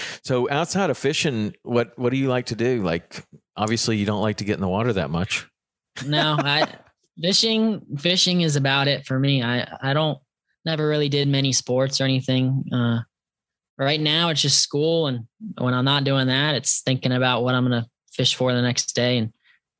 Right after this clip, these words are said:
Speaker 2: try to force myself to tie flies or leaders or whatever that is. But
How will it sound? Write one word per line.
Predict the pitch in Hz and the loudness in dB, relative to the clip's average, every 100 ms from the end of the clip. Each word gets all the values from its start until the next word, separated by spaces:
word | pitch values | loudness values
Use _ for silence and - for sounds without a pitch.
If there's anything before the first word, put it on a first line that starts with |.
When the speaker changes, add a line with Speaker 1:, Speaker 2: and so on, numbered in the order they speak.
| _ - | _ -4
Speaker 2:
try | 123 120 | 0 0
to | |
force | - 127 123 | 0 0 0
myself | 120 120 120 120 | 2 2 0 -2
to | 120 | -4
tie | - 113 117 | -2 -2 -2
flies | - 117 117 117 113 | -2 0 0 0 -2
or | 104 | -2
leaders | 110 113 113 113 113 | -2 -2 -2 -2 -2
or | 110 | -4
whatever | 107 110 110 | -4 -2 -2
that | 107 | -2
is. | 110 110 - - _ _ - - | -2 -2 -4 -6 _ _ -20 -10
But | - | -10